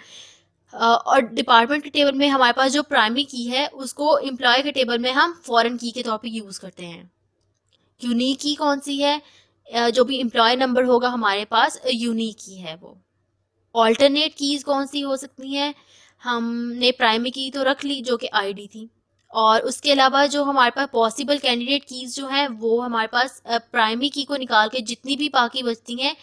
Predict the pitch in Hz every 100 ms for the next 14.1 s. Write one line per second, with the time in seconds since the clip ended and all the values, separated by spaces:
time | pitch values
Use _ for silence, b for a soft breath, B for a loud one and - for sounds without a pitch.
0 | B B 240 240 247 247 262 226 226 254
1 | 311 - - 247 240 254 240 277 - 240
2 | 226 202 190 180 185 180 b b 233 220
3 | 240 277 262 254 220 247 262 262 254 247
4 | 269 269 269 240 220 226 240 247 254 247
5 | 233 233 233 294 277 254 240 220 - 226
6 | 240 254 277 277 247 226 220 214 202 180
7 | B B B 247 254 269 294 330 294 285
8 | 262 254 269 269 262 285 - 220 220 277
9 | 311 285 254 - 247 247 262 240 196 202
10 | 220 294 285 - 269 285 294 240 247 240
11 | 254 226 208 285 277 262 269 226 220 -
12 | 269 277 277 240 247 220 196 202 220 226
13 | 302 - 247 262 226 233 208 196 185 180